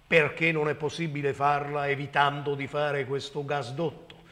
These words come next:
Io credo che sia una domanda giusta e pertinente, alla quale dobbiamo avere una risposta convincente. Chi se ne frega la centrale? Se non si deve fare, non si fa.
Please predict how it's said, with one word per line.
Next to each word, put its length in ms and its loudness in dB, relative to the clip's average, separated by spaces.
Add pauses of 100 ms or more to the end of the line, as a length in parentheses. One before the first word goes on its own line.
(240)
Io 220 0
credo 280 0
che 120 -8
sia 240 0
una 160 0
domanda 500 -2
giusta 400 -4
e 80 0
pertinente, 960 -2 (360)
alla 260 2
quale 300 2
dobbiamo 400 -4
avere 220 -4
una 160 -6
risposta 480 -6
convincente. 800 -8 (640)
Chi 100 -12
se 180 -4
ne 80 2
frega 360 2
la 80 0
centrale? 520 -4
Se 140 -10
non 180 -4
si 120 -4
deve 140 2
fare, 180 2
non 160 -4
si 100 -10
fa. 320 0